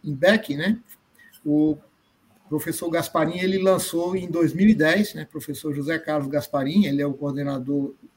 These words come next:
geral até então, e, pra vocês terem uma noção, já tem setenta turmas, né, tá certo? Já entre, é, cu-, é, turmas,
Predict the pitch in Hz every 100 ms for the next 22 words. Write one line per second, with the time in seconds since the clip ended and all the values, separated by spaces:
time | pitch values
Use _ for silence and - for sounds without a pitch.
0 | - - 139 139 135 135 131 151 135 156
1 | 196 226 _ _ - - - - _ -
2 | 165 185 185 170 170 190 190 180 175 170
3 | - 151 143 143 160 - 185 190 196 -
4 | - 185 170 - 233 240 226 - 175 220
5 | 240 202 160 196 139 - 180 196 165 135
6 | 151 156 - 156 156 - 151 147 143 -
7 | 143 139 135 135 127 _ _ _ _ _
8 | - - - - - - - - - -
9 | 190 202 220 165 151 151 - _ _ 226
10 | 196 190 -